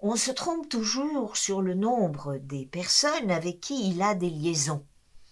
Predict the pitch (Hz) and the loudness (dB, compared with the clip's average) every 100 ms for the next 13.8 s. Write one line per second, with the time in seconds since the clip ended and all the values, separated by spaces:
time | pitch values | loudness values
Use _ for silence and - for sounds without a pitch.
0 | - - - - - - 226 - - 262 | -16 -16 -20 -20 -8 0 2 4 4 4
1 | 285 269 254 - 269 254 - - 285 269 | 4 0 -4 -2 2 2 0 0 2 4
2 | - 233 233 220 190 147 139 139 139 190 | 4 2 4 6 4 2 -2 -2 -2 -4
3 | - 294 330 330 _ - - - - _ | -4 -8 -8 -8 _ -20 -20 -20 -20 _
4 | _ _ _ - 262 254 240 196 202 180 | _ _ _ 6 6 6 4 4 6 4
5 | 175 147 139 - - _ _ - - 147 | 2 0 -4 -10 -20 _ _ -16 -8 -8
6 | 143 120 - 113 135 214 190 104 - - | -6 -8 -8 -8 -2 4 4 4 -4 -16
7 | - 120 117 - - - - 147 208 - | -10 -8 -8 -12 -16 -10 -6 -4 -2 0
8 | 233 147 - - - - 226 247 240 240 | 2 0 -6 -20 -12 4 4 6 2 2
9 | 320 330 262 254 - 240 226 214 - 330 | 2 6 6 6 -2 -2 -2 -4 0 4
10 | 311 254 - 202 175 165 151 170 202 175 | 4 4 0 4 4 2 0 6 6 6
11 | - 190 156 - - - 196 185 214 302 | 2 2 0 -4 -8 0 2 4 4 2
12 | 403 - 175 180 190 - - 285 294 302 | 0 -2 0 2 4 4 4 2 2 0
13 | - 214 214 196 - - - | 0 4 6 6 2 -8 -20